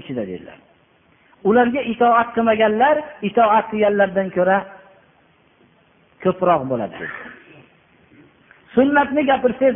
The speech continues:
birodarlar, itoat qilmaydigan odam ko'payadi. Shuning uchun hozirgi vaqtda ko'p, ba'zi bir musulmon birodarlar islomni bir bunchalik sunnatlarni qilishlik qiyinga o'xshab famlanib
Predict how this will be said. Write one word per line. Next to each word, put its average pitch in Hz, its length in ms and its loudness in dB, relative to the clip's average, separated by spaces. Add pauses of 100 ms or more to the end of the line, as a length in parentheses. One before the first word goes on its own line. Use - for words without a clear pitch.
birodarlar, 220 460 2 (140)
itoat 202 380 0
qilmaydigan 190 460 -2 (100)
odam 180 240 -4
ko'payadi. 107 400 -6 (840)
Shuning 330 320 2
uchun 302 220 2 (460)
hozirgi 269 460 0
vaqtda 262 320 0 (160)
ko'p, 320 200 4 (540)
ba'zi 269 320 0 (100)
bir 269 120 4 (1800)
musulmon 277 580 2
birodarlar 254 600 2 (920)
islomni 285 560 0
bir 320 100 2 (720)
bunchalik 311 560 0 (120)
sunnatlarni 277 720 2
qilishlik 269 400 -2 (100)
qiyinga 269 380 2
o'xshab 269 300 0
famlanib 254 440 2